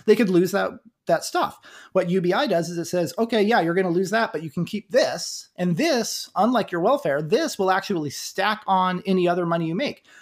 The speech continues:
So instead of disincentivizing people to succeed, we're now incentivizing them to succeed, right? It is a compassionate compromise,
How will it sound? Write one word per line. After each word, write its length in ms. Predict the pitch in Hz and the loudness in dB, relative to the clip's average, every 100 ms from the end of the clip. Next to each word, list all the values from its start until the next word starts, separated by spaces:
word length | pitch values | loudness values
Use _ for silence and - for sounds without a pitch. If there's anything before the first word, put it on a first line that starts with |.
| - | -6
So 180 | - 190 | 2 4
instead 400 | 180 175 240 226 | 2 -2 2 2
of 160 | 156 | 2
disincentivizing 920 | 131 254 339 220 185 170 151 143 139 139 | 0 0 2 2 2 0 0 0 -2 -6
people 200 | 147 139 | -6 -8
to 80 | |
succeed, 500 | 143 135 - 143 160 | -12 -12 -8 -6 -6
we're 60 | 180 | -4
now 180 | 170 180 | -2 0
incentivizing 640 | 185 - 285 165 135 139 | -2 -4 -2 -2 -2 -4
them 120 | 127 117 | -8 -8
to 60 | |
succeed, 580 | - 131 - 143 - _ _ _ | -12 -14 -14 -16 -18 _ _ _
right? 280 | 143 180 233 _ _ _ _ | -6 -4 -8 _ _ _ _
It 160 | 180 175 | -2 0
is 240 | 180 170 | 0 0
a 260 | 156 151 143 | -2 -4 -6
compassionate 960 | - 151 - 160 151 - 214 254 - - _ _ _ _ | -6 -6 -4 -4 -4 0 -2 -2 -8 -20 _ _ _ _
compromise, 680 | - 240 175 123 123 190 | 0 0 0 -4 -4 -8